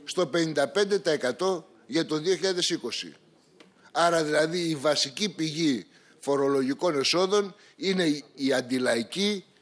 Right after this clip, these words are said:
έμεση φορολογία. Ένα. Δεύτερο στοιχείο. Παρά το, το σχέδιο, το οποίο, το νομοσχέδιο το οποίο ψηφίστηκε, που έγινε νόμος,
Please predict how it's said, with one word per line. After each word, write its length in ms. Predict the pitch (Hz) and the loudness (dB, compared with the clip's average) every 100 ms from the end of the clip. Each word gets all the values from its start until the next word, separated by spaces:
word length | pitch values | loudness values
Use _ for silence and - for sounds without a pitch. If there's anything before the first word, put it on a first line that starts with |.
| - _ _ | -20 _ _
έμεση 720 | 165 196 208 208 - 214 208 - _ _ | 2 4 4 4 2 0 -4 -10 _ _
φορολογία. 800 | - 160 160 160 151 131 104 85 - _ _ _ - | 0 2 4 2 2 0 -4 -8 -20 _ _ _ -4
Ένα. 400 | 156 127 90 80 _ _ _ - | -2 -2 -6 -16 _ _ _ -10
Δεύτερο 440 | 160 233 - 170 143 | 0 0 2 0 0
στοιχείο. 560 | - 120 120 104 85 _ _ _ - - - - _ - | -2 -6 -6 -6 -8 _ _ _ -20 -20 -20 -20 _ 0
Παρά 640 | 156 151 156 190 208 - - - _ | 2 4 6 6 4 0 -18 -20 _
το, 360 | - 165 151 147 | -2 2 2 0
το 260 | - 151 147 | 0 0 2
σχέδιο, 600 | - 170 190 196 196 180 | 0 2 4 4 2 2
το 100 | 160 | 0
οποίο, 280 | 143 190 | 0 -2
το 100 | 170 | -2
νομοσχέδιο 480 | 156 147 135 180 190 | -4 -2 -2 0 0
το 80 | 160 | -2
οποίο 180 | 151 185 | -2 -2
ψηφίστηκε, 580 | - 156 165 151 - 131 | 0 -2 -2 -2 -2 -4
που 120 | 156 | 0
έγινε 320 | 160 151 143 | 0 -2 -4
νόμος, 540 | 151 135 107 92 - | -4 -4 -4 -8 -14